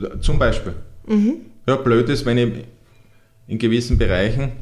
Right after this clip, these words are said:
Speaker 1: dann draufkomme, „Naja, uh, mit Umsatzsteuer wäre ja viel besser gewesen.“ Ja.
Speaker 2: Da ist der Zug abgefahren dann.
Speaker 1: Da ist, machen Beispielen der Zug dann abgefahren, ja.
Speaker 2: Okay.
Speaker 1: Also blöd wäre, ich kaufe eine Immobilie, die ich als Anleger kaufen könnte,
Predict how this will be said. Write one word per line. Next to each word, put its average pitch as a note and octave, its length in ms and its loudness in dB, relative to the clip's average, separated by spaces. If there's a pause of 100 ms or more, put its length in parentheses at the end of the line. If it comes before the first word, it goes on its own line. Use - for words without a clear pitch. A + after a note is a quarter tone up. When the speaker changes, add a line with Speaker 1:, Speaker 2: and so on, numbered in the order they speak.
(340)
Speaker 1:
dann A2+ 160 0
draufkomme, A2 440 0
„Naja, A2 180 4
uh, C3+ 300 2
mit G#2 160 -2
Umsatzsteuer A2+ 520 0
wäre G#2 140 2
ja - 0 -
viel G#2+ 160 -6
besser B2 280 0
gewesen.“ G2 380 -2 (1300)
Ja. A#2+ 320 -2 (160)
Speaker 2:
Da G#3+ 80 -2
ist G3+ 100 -4
der A3 120 0
Zug G#3+ 220 -6
abgefahren E3 420 -8
dann. E3 160 -6 (240)
Speaker 1:
Da A#2 100 4
ist, - 760 -6 (840)
machen G#2+ 340 -4
Beispielen A#2 380 -4
der C#3 140 -4
Zug - 180 -10
dann F3+ 100 -2
abgefahren, B2+ 520 -6 (160)
ja. A#3 60 -12
Speaker 2:
Okay. A3+ 300 -14 (840)
Speaker 1:
Also C#3 180 0
blöd - 280 2
wäre, C#3 180 2
ich C#3 120 -4
kaufe C3+ 320 0
eine A#2+ 120 0
Immobilie, A2+ 400 2
die A2+ 120 0
ich A2+ 80 -2
als A2+ 100 -2
Anleger A2+ 380 0
kaufen B2+ 360 -2
könnte, G2+ 420 0